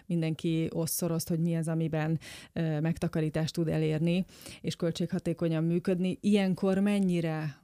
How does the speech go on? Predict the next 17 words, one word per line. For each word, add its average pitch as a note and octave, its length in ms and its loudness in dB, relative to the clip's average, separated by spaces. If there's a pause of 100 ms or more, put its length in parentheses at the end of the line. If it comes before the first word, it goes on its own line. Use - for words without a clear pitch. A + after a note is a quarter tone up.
marad D#3+ 340 -2
meg D#3+ 180 0
az D#3+ 120 0
a E3+ 60 0
fajta D#3+ 340 -2
hajlandóság D3+ 720 0
a D#3 60 -2
cégeknél, D#3 720 -2 (220)
hogy - 200 -6 (340)
a - 100 -6
tudásba D#3 480 -2
fektessenek, D#3 840 -6
amikor E3+ 420 -2
egy D#3+ 120 -2
ilyen D#3 220 -2
helyzet D#3+ 420 -4
van? E3 280 -8